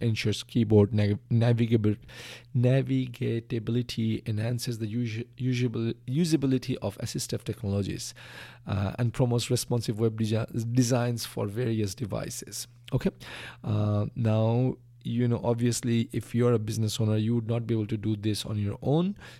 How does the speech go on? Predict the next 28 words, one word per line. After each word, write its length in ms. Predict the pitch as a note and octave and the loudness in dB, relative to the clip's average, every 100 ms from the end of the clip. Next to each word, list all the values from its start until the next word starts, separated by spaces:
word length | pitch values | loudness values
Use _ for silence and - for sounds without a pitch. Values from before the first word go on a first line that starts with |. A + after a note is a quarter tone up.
| - | -8
You 280 | B2 A#2+ A#2 | 2 4 4
would 280 | A#2 A2 G#2 | 2 -2 0
need 260 | A2+ A2 | -2 0
to 60 | - | 0
work 460 | G#2+ G#2 A2+ G#2+ - | 0 4 4 2 -2
with 140 | G#2 | 0
your 100 | G#2+ | 0
web 240 | A2+ B2 | 2 2
developer 800 | A#2 A2 A2+ G#2+ - G#2+ G#2 G#2 - | 4 4 4 2 2 2 4 2 0
and 280 | G#2+ G2+ G#2 | 0 0 2
make 200 | G#2+ G2+ | 0 -2
sure, 600 | - - G#2+ G2 F#2+ - | -4 0 2 4 2 0
I 80 | - | 0
mean, 160 | G2+ - - | 0 -2 -8
eh, 100 | - - - | -8 -10 -6
not 200 | E3 E3 - - | 4 4 2 0
all 260 | D#3+ F3 | 4 8
of 160 | E3 - | 6 6
your 120 | D3 | 4
website 260 | C#3 C3 D#3 | 4 4 2
has 180 | C3 - | 0 2
to 100 | D3+ | 2
have 180 | C3 C3+ | 2 0
semantic 500 | - C3+ C3 C#3 - | 2 2 4 0 -2
H 220 | C3 - | -4 0
T 80 | C#3+ | 2
M 160 | C3+ | 4
L, 180 | C#3 D#3+ | 4 2